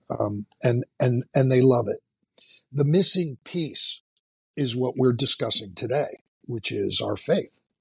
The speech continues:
It's your spiritual aspect. How do you feed your soul? 'Cause we, we do, it's all about, you know, the, the,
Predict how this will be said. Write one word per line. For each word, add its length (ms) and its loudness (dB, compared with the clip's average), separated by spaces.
It's 240 -2
your 80 -2
spiritual 640 -2
aspect. 520 -8
How 160 -6
do 80 -8
you 80 -10
feed 300 -10
your 100 -8
soul? 240 0
'Cause 240 -4
we, 280 6
we 200 4
do, 360 4
it's 320 0
all 280 0
about, 400 -6
you 140 4
know, 260 -2
the, 240 0
the, 200 -8